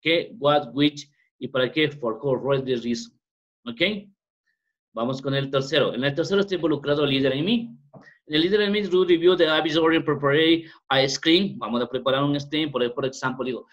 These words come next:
eh, in this, eh, covid time, it is tolerant for me, it is win and win because, eh, I support in the, <clears throat> in stay at home, to stay at home, because, eh,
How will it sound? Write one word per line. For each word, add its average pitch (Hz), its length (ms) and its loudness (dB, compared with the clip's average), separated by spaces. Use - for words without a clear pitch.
eh, 147 280 0
in 160 240 -4
this, 196 520 2
eh, 147 220 0
covid 170 320 2
time, 156 440 -2
it 139 80 -4
is 143 200 -2
tolerant 139 540 0
for 135 180 -6
me, 143 400 -4
it 135 80 -4
is 135 180 -8
win 143 220 -4
and 135 180 -4
win 147 280 -2
because, 147 580 -4
eh, 143 160 0
I 156 140 0
support 156 580 -6
in 156 680 -2
the, 113 380 0
<clears throat> 220 400 4
in 143 380 0
stay 156 240 2
at 165 140 2
home, 196 420 -2
to 151 160 0
stay 156 240 -2
at 180 180 0
home, 226 300 -2
because, 214 720 0
eh, 143 340 2